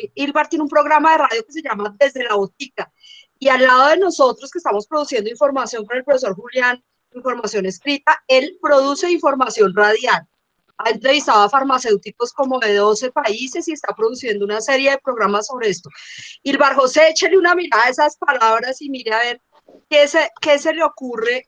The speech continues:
que está, que, que define este asunto. En realidad, este ejercicio en este momento lo que queremos es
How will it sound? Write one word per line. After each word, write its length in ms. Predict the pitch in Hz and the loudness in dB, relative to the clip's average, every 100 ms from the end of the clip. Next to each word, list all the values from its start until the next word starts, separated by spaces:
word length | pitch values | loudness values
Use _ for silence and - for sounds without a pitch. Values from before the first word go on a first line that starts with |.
| - | -8
que 80 | 294 | -8
está, 400 | 294 247 208 - | -4 0 0 0
que, 300 | - 247 - _ | -4 -4 -6 _
que 220 | 262 240 | -6 -2
define 540 | 226 208 - 330 392 392 | -2 -2 -2 0 0 0
este 240 | 285 254 262 | -4 -8 -8
asunto. 460 | 262 415 349 - | -6 -4 -6 -6
En 60 | 208 | -6
realidad, 360 | 220 214 214 220 | -2 0 2 0
este 200 | 226 294 | -2 -4
ejercicio 540 | 311 - 262 220 254 | -4 -6 -10 -12 -8
en 80 | 262 | -6
este 200 | 262 302 | -6 -4
momento 300 | 302 254 214 | -6 -6 -8
lo 100 | 220 | -10
que 100 | 226 | -10
queremos 380 | - 240 202 202 | -6 -4 -4 -6
es 180 | 247 - | -10 -16